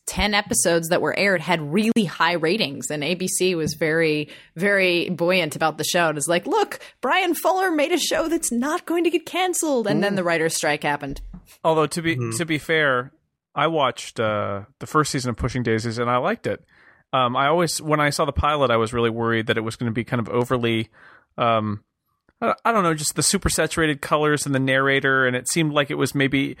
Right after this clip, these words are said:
Speaker 3: gonna be too much, but I never, I never thought it got to be too much in that first season. When it came back for the second season, I, I watched the first,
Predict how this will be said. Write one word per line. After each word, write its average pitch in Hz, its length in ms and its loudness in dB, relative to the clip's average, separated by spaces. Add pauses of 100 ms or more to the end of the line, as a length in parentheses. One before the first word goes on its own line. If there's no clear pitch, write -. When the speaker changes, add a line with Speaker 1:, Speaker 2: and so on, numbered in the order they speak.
(240)
Speaker 3:
gonna 147 160 2
be 143 160 2
too 160 260 0
much, 151 480 -2
but 170 140 0
I 185 80 2
never, 233 420 0
I 165 140 0
never 233 200 2
thought 214 220 0
it 190 100 -4
got 175 260 0
to 165 80 -6
be 170 200 -2
too 143 220 -2
much 113 280 -2
in 123 60 -4
that 117 160 -4
first 147 260 0
season. 127 320 -2 (440)
When 190 180 0
it 240 80 0
came 208 160 2
back 190 160 2
for - 80 -10
the 170 80 2
second 175 300 0
season, 160 340 0
I, 147 220 4
I 151 80 2
watched 170 300 0
the 139 60 -4
first, - 320 0